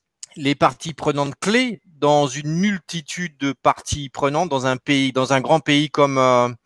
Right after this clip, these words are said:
comme Madagascar. Donc, euh, comment pourrait-on essayer de sélectionner, euh, ces parties clés et, euh, afin de limiter le nombre de représentants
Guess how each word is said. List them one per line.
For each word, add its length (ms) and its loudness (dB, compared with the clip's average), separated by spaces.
comme 140 4
Madagascar. 540 4
Donc, 240 0
euh, 260 4
comment 760 4
pourrait-on 760 0
essayer 600 0
de 180 -6
sélectionner, 1080 0
euh, 160 0
ces 200 -8
parties 400 -2
clés 360 4
et, 400 4
euh, 440 6
afin 280 2
de 120 -2
limiter 480 -4
le 100 -2
nombre 600 -2
de 100 -6
représentants 880 2